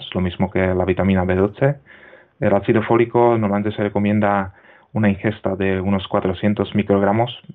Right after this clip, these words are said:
ah, en adultos. Y está en las verduras verdes, en la fruta, la carne y las entrañas, sobre todo el hígado.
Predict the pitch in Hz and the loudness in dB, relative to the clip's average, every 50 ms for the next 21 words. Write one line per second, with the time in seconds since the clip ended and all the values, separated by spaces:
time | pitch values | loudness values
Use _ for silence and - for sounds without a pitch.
0 | _ - 101 95 92 92 92 90 90 90 - _ _ _ _ _ - - 98 95 | _ -10 -8 -6 -4 -4 -4 -4 -6 -8 -12 _ _ _ _ _ -6 -2 -2 0
1 | 90 95 98 92 - 82 85 - - - - _ _ _ _ _ _ - - _ | 0 0 -2 -2 -2 -6 -6 -6 -8 -12 -14 _ _ _ _ _ _ -20 -20 _
2 | _ _ _ - 107 98 92 - - 104 104 101 101 98 98 - 104 98 98 104 | _ _ _ -4 -4 -4 -2 0 0 2 2 2 2 0 0 0 0 0 0 0
3 | 98 95 87 92 113 131 135 131 135 139 143 139 139 - - 101 98 95 92 92 | 0 -2 0 0 0 0 0 2 0 0 0 -2 -6 -10 -10 -10 -8 -8 -8 -8
4 | 90 - - 120 117 117 - 123 123 123 120 110 95 92 - 107 110 117 117 117 | -10 -6 -2 -4 -2 0 0 -2 0 0 -2 -4 -4 -4 -4 -4 -4 -4 -4 -4
5 | 120 120 117 117 113 - _ _ _ _ _ _ _ _ _ _ - 107 101 95 | -6 -6 -6 -8 -10 -12 _ _ _ _ _ _ _ _ _ _ -10 -6 -4 -4
6 | 95 90 95 92 - 98 92 87 - 98 98 92 - - - - _ _ _ - | -2 -2 -4 -4 -2 -4 -4 -2 0 0 -2 -2 -4 -10 -20 -20 _ _ _ -12
7 | - 98 92 - 98 98 95 95 95 92 92 92 90 92 | -10 -8 -4 -2 -2 0 0 0 0 0 0 -2 -2 -6